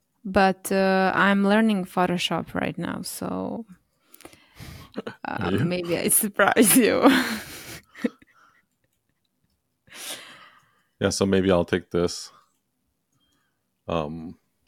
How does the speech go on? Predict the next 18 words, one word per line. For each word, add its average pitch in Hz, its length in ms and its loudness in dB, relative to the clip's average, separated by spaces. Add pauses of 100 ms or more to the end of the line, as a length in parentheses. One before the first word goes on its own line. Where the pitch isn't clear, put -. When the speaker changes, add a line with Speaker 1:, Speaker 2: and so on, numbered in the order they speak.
(340)
Speaker 2:
bring 90 160 -10
it 87 80 -12
in 82 100 -8
Photoshop 82 500 -8
like 85 200 -18
that. - 260 -12 (760)
Speaker 1:
And 208 140 0
the 190 40 -4
same 220 260 2
thing, 180 280 -2
copy 196 380 4
and 185 180 -2
paste - 540 0 (420)
in 170 280 -6
Photoshop. 165 440 -8
Speaker 2:
Yeah. 95 140 0 (880)
Speaker 1:
Okay. 180 360 -12
Speaker 2:
Yeah. 92 180 -6